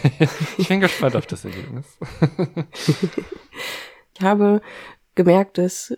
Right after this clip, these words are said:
Speaker 2: gerade Rollenspieler gerne mit Midjourney rumexperimentieren, um schöne Szenerien zu schaffen und ihre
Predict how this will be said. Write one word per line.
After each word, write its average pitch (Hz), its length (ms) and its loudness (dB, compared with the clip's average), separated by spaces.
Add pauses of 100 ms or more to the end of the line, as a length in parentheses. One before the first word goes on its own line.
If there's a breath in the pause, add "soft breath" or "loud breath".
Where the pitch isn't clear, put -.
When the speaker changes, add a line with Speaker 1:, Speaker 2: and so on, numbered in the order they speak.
Speaker 2:
gerade 220 320 2
Rollenspieler 190 760 4
gerne 185 300 6
mit 190 160 4
Midjourney 156 640 2
rumexperimentieren, 165 1200 2
um 165 440 2
schöne 208 240 6
Szenerien 196 500 4
zu - 140 -6
schaffen 180 460 0
und 165 340 0
ihre 165 320 2